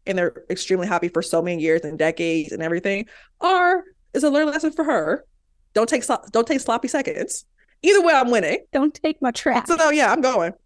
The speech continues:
Speaker 1: I'm going. I'm going.
Speaker 2: Oh my gosh.
Speaker 1: That's
Speaker 2: Okay.
Speaker 1: it.
Speaker 2: That is where we're ending The Hangover. It was, like, a nice little sum up of everything that I think our friendship has, Chauncey,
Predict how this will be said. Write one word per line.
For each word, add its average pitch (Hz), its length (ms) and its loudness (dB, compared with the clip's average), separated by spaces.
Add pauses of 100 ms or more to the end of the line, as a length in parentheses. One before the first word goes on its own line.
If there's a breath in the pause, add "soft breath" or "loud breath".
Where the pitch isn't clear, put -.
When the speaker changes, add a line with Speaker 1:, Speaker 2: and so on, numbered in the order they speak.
(720)
Speaker 1:
I'm 214 80 -6
going. 185 360 2 (760 loud breath)
I'm 254 80 -6
going. 302 200 -2
Speaker 2:
Oh 285 180 0
my 262 140 0
gosh. 220 260 -2 (100)
Speaker 1:
That's 247 200 2
Speaker 2:
Okay. 240 240 4
Speaker 1:
it. - 160 -8 (180)
Speaker 2:
That 285 500 -2
is 269 200 0
where 233 280 -2
we're 220 200 -4
ending 202 540 -4
The 208 100 0
Hangover. 185 880 -4
It 226 140 -2
was, 220 260 -2 (380)
like, 208 360 -2
a 185 100 -2
nice 226 420 -2
little 226 480 0
sum 240 480 -2
up 208 200 -2
of 190 200 -2
everything 202 480 -2
that 185 200 0
I 202 120 -2
think 180 240 -4
our 190 180 -2
friendship 185 580 -4
has, 160 440 -2
Chauncey, 170 600 -4